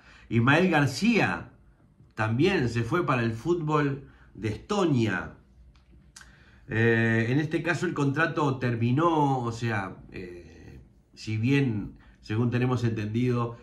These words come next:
había posibilidades de renovar, le salió esta, esta oportunidad y obviamente, obviamente un muchacho zaguero, además, tiene que tomar, los zagueros se venden menos que los goleadores, todos lo sabemos.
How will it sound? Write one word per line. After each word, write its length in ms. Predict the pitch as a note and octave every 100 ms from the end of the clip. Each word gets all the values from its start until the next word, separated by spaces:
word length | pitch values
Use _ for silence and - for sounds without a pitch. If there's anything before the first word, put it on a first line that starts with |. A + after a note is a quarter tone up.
| -
había 260 | - G#2 A2+
posibilidades 540 | A2+ A2 A2 A2+ A2+
de 60 | G#2+
renovar, 440 | G2+ A2+ B2 A#2+ B2+
le 100 | A2
salió 240 | G2+ G2+
esta, 420 | G#2 G#2+ G2+ B1+
esta 320 | - - F#2 F#2
oportunidad 680 | F2+ F#2+ G#2 G#2 A#2 B2+ C#3
y 60 |
obviamente, 840 | F#2+ F#2 F#2 C3 A#2+ G2+ - E2+ -
obviamente 600 | F#2 G#2 G2 G#2+ A2 G2
un 320 | F2+ F2 D#2+
muchacho 480 | F#2 F#2+ G#2+ A2 F2+ - - -
zaguero, 520 | - G#2 G2 A#2 A#2
además, 380 | G2 F#2+ A#2+ A#2+
tiene 280 | - G#2+ G#2
que 80 | F#2+
tomar, 420 | G2 G#2+ A2+ G#2 - -
los 100 | -
zagueros 340 | - A2+ C3 A#2
se 120 | A2
venden 320 | G#2+ G#2+ G2+
menos 300 | A2 A2 G#2
que 280 | - F#2 F#2 - -
los 160 | F#2
goleadores, 460 | F#2 F#2+ A2 C3+ F#2
todos 140 | G2+
lo 100 | G2
sabemos. 600 | G2+ G#2+ A#2 C3+ C#3 C#3